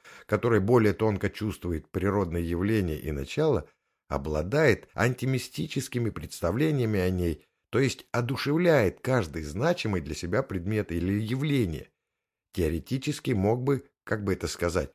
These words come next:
чтобы прозвучало не по-идиотски,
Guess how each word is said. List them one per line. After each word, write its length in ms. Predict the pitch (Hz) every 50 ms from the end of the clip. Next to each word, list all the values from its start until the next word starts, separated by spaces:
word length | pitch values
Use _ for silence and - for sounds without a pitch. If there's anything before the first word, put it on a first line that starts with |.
| _
чтобы 320 | - - - 95 90 92 90
прозвучало 640 | - 80 90 90 87 113 110 - - 117 104 85 80
не 140 | 85 92 92
по-идиотски, 1000 | - - 113 120 120 117 123 131 147 147 127 87 - - - - - 69 -